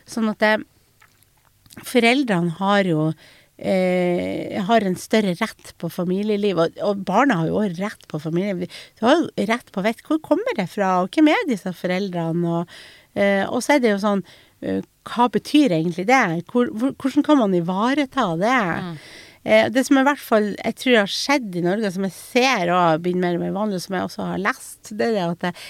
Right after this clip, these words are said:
Speaker 1: det er mer samvær. Det blir gitt, det,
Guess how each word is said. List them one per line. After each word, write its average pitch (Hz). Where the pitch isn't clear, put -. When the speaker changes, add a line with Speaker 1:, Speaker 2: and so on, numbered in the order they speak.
Speaker 1:
det -
er 196
mer 185
samvær. 170
Det 170
blir 180
gitt, -
det, 139